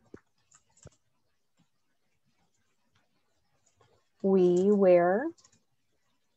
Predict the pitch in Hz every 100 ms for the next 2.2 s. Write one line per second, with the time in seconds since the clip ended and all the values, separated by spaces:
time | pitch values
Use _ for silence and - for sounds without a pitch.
0 | _ _ _ _ _ _ _ _ _ _
1 | - 202 196 190 185 180 - - 208 202
2 | 202